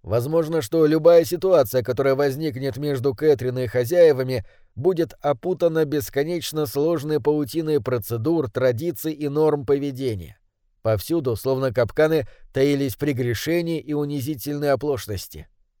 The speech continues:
Несоблюдение малейших нюансов неписанных и неведомых Кэтрин правил поведения гостя было чревато вспышками гнева или долгим молчанием. И где-то там, на этом же этаже,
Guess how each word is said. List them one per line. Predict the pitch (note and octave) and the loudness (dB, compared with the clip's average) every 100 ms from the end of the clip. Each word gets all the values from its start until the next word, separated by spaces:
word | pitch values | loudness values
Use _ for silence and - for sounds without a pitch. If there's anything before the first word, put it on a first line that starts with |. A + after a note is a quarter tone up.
| - | -8
Несоблюдение | A2 C3 C#3+ C#3+ D3+ D#3 F3 E3 D3 | -4 0 0 0 -2 0 0 0 0
малейших | D3+ E3+ D#3+ - C#3+ | 2 2 0 -2 -6
нюансов | C3 D3 D#3 C#3+ B2 A2 | -4 -2 -2 -2 -4 -4
неписанных | C3 A#2+ F3 - C#3 B2+ A#2 - _ _ | -4 -6 -6 -2 -2 -2 -6 -10 _ _
и | G2+ | -6
неведомых | A#2 B2+ C3+ E3 C#3 C3 A#2+ - | -2 -2 2 4 2 0 -2 0
Кэтрин | C3+ A#2 A2+ G#2+ | -2 0 -2 -2
правил | A#2 B2+ A#2+ A2+ | 0 0 0 -2
поведения | A2 G#2 G#2 C3+ A#2+ A2+ | -4 -4 -4 -4 -4 -4
гостя | G#2+ E3 - F3 D3+ - - _ | -2 -2 0 0 -2 -4 -20 _
было | C#3+ D#3 D3+ C#3+ | -2 2 4 4
чревато | C3+ C#3+ C#3 E3+ D3+ C3+ | 0 -4 2 4 4 -2
вспышками | - - E3+ - D#3 D3 | -4 -6 -6 -4 -4 -2
гнева | C3+ C3 C3 F#3 D#3+ B2+ | -2 -4 -2 0 2 2
или | A#2+ B2+ C3+ | 0 0 0
долгим | B2 D3+ D3+ C#3+ D3 | 6 6 6 2 -4
молчанием. | D3 D3 - E3 C#3+ G2+ D#2+ - _ _ _ _ | -2 -4 -4 -2 -2 -2 -10 -16 _ _ _ _
И | - G#2 | -8 -6
где-то | A2 D3 B2+ G#2+ | -2 -2 -2 -2
там, | C3+ C#3+ B2 - - _ | 0 0 -2 -18 -20 _
на | D#2 G#2 | -8 0
этом | D#3 D#3+ C3+ B2+ | 2 2 2 -2
же | B2 | -4
этаже, | A#2 A#2 G#2+ E3 | -2 -2 2 2